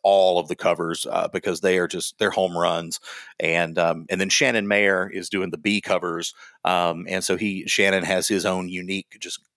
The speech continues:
gorgeous, gorgeously, um, detailed, um, digital portrait, um, shots of each of the, uh, the main characters in the book. And, um,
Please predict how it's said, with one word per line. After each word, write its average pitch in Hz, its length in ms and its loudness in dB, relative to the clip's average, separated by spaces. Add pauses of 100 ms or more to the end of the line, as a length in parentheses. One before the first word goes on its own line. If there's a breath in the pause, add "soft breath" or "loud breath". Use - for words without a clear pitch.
(140)
gorgeous, 120 640 2
gorgeously, 92 680 -2 (320)
um, 85 420 0 (480)
detailed, 92 640 0 (440 loud breath)
um, 50 640 0 (200)
digital 95 440 2
portrait, - 540 0 (100)
um, - 460 -2 (100)
shots - 480 2
of 90 160 -2
each 95 240 -4
of 87 200 0
the, 92 200 0
uh, 87 140 0
the 85 120 -4
main 90 240 0
characters 90 480 0
in 87 60 -8
the 82 80 -8
book. 85 320 0 (340 loud breath)
And, 85 440 -2
um, 76 260 -8